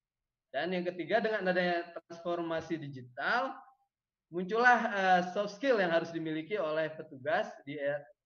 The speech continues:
eh, karena pandemi ini, cakup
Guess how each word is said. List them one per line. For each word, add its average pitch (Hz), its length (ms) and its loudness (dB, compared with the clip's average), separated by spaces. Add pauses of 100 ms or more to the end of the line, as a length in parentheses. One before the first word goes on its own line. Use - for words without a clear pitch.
(100)
eh, 135 260 -4 (140)
karena 143 260 -8
pandemi 139 400 -6
ini, 190 140 -4 (720)
cakup 202 400 -2